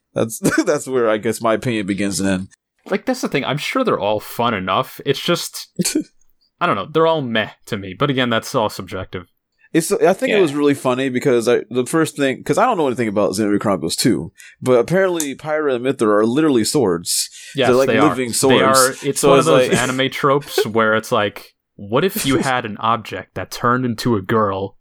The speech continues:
Speaker 2: You could have a girlfriend finally.
Speaker 1: <laughs> It was like, <laughs> so it's
Speaker 3: I
Speaker 1: like,
Speaker 3: mean
Speaker 1: it's not only do you put another sword fighter in Smash, you put a character who's literally a sword. <laughs>
Speaker 2: Yeah, and her,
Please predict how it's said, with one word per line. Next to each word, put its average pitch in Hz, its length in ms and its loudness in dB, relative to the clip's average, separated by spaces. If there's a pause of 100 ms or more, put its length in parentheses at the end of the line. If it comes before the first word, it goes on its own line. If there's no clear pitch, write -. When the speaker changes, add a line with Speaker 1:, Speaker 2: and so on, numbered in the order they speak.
(280)
Speaker 2:
You 220 180 2
could 233 180 2
have 214 300 0
a 226 60 0
girlfriend 254 840 -2
finally. 185 680 -4
Speaker 1:
<laughs> - 60 -20 (680)
It 143 220 4
was 139 180 2
like, 131 160 2
<laughs> - 640 -6
so 139 200 4
it's 131 100 4
Speaker 3:
I - 40 2
Speaker 1:
like, 131 180 4
Speaker 3:
mean 107 160 -8 (180)
Speaker 1:
it's 143 140 2
not 170 120 2
only 196 200 2
do 185 60 0
you 170 40 -2
put 190 160 4
another 165 300 4
sword 180 280 2
fighter 113 300 0
in 95 80 -4
Smash, 107 400 -2
you 131 100 2
put 185 240 0
a 127 140 2
character 160 400 2
who's 143 240 4
literally 175 340 2
a 156 80 2
sword. 202 300 2 (200)
<laughs> 359 140 2 (380)
Speaker 2:
Yeah, 113 280 0
and 135 160 2
her, 123 400 2